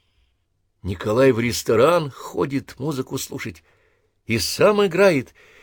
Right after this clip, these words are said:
не на гармошке, а на гитаре, интеллигентный, сколько с границам езжал. Про веснушки забавно рассказал. Неужели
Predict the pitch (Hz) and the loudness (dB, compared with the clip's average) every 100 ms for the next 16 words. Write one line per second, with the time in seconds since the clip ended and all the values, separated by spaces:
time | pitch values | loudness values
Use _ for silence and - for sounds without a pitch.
0 | _ - 95 104 95 90 98 147 139 - | _ -10 -6 -2 0 2 2 4 2 -2
1 | 92 82 82 - 123 147 87 - _ 95 | -12 -12 -6 0 0 0 -4 -14 _ -12
2 | 87 180 78 82 151 180 170 143 - _ | -10 -8 -6 -2 -2 -2 -6 -10 -10 _
3 | _ _ _ - - 90 104 90 104 123 | _ _ _ -18 -12 -12 -8 -4 -2 0
4 | 113 - 101 90 117 95 92 87 - _ | -2 -4 -8 -4 -4 -4 -6 -8 -10 _
5 | _ _ - 123 135 143 - 123 135 - | _ _ -4 0 2 2 0 0 0 0
6 | 139 120 120 113 113 113 117 127 127 - | -2 2 2 4 4 4 0 -2 -4 -4
7 | 120 101 - - - 175 143 147 | 0 0 0 -16 -4 -2 2 0